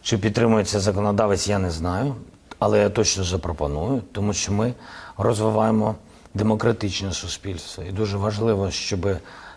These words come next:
не перекручувати гайки і не дивитись на кожного разу, а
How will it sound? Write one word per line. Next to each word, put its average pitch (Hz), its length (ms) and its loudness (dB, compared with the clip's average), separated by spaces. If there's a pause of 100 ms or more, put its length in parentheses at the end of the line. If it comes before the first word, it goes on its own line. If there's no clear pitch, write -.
не 92 140 0
перекручувати 98 920 -2 (140)
гайки 95 640 -2
і 113 100 2
не 104 160 4
дивитись 110 560 0
на 104 360 -2 (260)
кожного 98 420 2
разу, 95 320 2
а 92 200 4